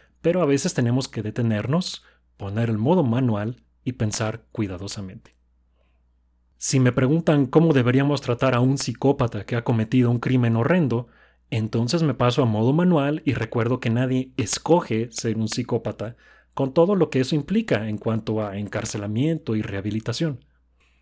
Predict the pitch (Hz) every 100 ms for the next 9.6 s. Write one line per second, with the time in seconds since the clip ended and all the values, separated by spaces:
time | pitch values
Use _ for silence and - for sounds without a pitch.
0 | _ _ _ - 113 120 147 147 131 139
1 | 143 110 98 98 101 98 104 110 110 120
2 | 101 95 131 147 127 127 - - 113 113
3 | 131 135 113 107 - 143 151 139 - 117
4 | 113 - _ - 120 113 113 135 135 123
5 | 104 110 113 123 98 107 139 147 127 -
6 | 107 104 104 110 113 - 113 107 113 117
7 | 120 110 - 147 113 - - _ _ _
8 | _ _ _ _ _ _ _ - 107 -
9 | 190 196 196 - 220 -